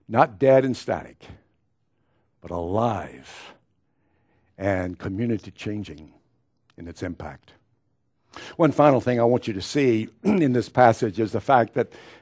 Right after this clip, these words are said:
the, the church of Jesus Christ, the one that Jesus is building, <laughs> is a very aggressive and dynamic, uh, institution. As a,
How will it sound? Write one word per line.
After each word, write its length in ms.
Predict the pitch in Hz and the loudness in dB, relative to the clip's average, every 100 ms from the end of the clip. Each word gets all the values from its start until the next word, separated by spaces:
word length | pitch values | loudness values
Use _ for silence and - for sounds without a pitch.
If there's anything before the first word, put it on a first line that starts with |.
| _ | _
the, 160 | - 135 135 | -2 -2 -2
the 120 | 120 | -2
church 340 | - 196 - | 6 4 6
of 140 | 135 107 | 0 4
Jesus 380 | 185 185 151 | 4 4 0
Christ, 640 | - - 165 120 - - - _ _ _ _ _ _ _ _ _ _ | 0 2 4 4 -2 -14 -20 _ _ _ _ _ _ _ _ _ _
the 100 | 135 | 6
one 140 | 160 202 | 10 10
that 100 | 156 | 8
Jesus 460 | 185 226 170 147 | 6 6 6 2
is 100 | 139 | 2
building, 560 | - 185 135 85 87 101 - - _ _ _ | 10 12 12 6 -6 -8 -10 -18 _ _ _
<laughs> 580 | _ _ _ _ _ _ | _ _ _ _ _ _
is 140 | - 117 | -4 -4
a 80 | |
very 480 | 101 87 214 214 185 | -4 6 10 12 10
aggressive 760 | - 131 120 147 147 104 82 - - | 10 0 4 4 4 -2 -6 -12 -8
and 200 | 98 95 | -8 2
dynamic, 680 | 113 120 123 107 92 - - _ _ _ _ _ - | 4 6 6 6 2 -6 -18 _ _ _ _ _ -6
uh, 140 | 101 98 | -4 -4
institution. 640 | 120 - 104 123 - 76 _ _ _ _ _ _ _ _ _ - - | -6 -8 -4 -4 -4 -10 _ _ _ _ _ _ _ _ _ -20 -8
As 160 | 120 | 0
a, 40 | 131 | 2